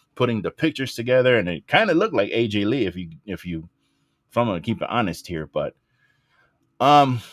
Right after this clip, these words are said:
yeah, I don't, we'll get into who we both think is gonna be coming in later. But, bro, I,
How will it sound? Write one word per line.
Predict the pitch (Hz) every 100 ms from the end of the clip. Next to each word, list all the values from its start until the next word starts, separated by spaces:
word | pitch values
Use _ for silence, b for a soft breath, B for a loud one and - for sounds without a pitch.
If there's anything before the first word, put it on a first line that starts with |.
| B
yeah, | 131 156 110
I | 156
don't, | 170 139
we'll | 139 165
get | 180
into | 165 - 117
who | 139
we | 123 127 143
both | 107 127 127
think | - 139
is | 117
gonna | 110 113
be | 98
coming | 104 113 107
in | 98 87
later. | 98 113 113
But, | 110 107
bro, | 98 73 -
I, | 110